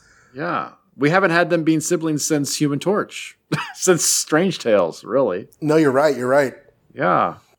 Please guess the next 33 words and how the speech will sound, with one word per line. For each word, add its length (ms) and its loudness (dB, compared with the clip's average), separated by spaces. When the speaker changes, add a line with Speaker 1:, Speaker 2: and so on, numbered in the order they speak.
Speaker 1:
But 100 2
that's 200 2
like 140 4
a 80 4
relationship 540 2
dynamic 440 2
that 100 -6
they 100 2
shouldn't 280 2
ignore, 360 0
maybe. 380 -2
I 80 0
don't 120 2
know. 220 -14
Because 220 2
Speaker 2:
But 60 6
Speaker 1:
we 60 8
Speaker 2:
there's 120 6
Speaker 1:
have, 80 2
Speaker 2:
a 40 -2
lot 260 2
Speaker 1:
we 120 4
have, 260 2
we 100 2
have 240 2
Ben 440 2
and 380 2
Reed, 440 0
the 60 -4
best 240 2
friends. 580 -2
We 180 4
have 420 2